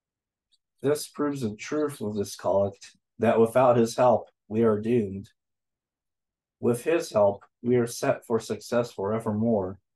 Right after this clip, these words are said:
He offers. Do we accept? Saint Paul points out if we will open our hearts to God,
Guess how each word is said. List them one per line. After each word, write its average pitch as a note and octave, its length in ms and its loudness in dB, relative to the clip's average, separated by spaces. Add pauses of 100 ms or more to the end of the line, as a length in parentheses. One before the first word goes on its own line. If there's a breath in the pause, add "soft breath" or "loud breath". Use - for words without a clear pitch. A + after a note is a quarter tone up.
(720)
He - 140 0
offers. F#4 680 0 (880)
Do B2 160 2
we A#2 140 2
accept? - 680 -4 (1600)
Saint - 400 -10
Paul D#3+ 340 2
points C3+ 360 -4
out B2 200 2
if - 180 -6
we C3+ 120 -2
will B2+ 220 0
open C3 280 -4
our A#2 160 -4
hearts A#2+ 380 -2
to G#2 100 -8
God, A#2 560 0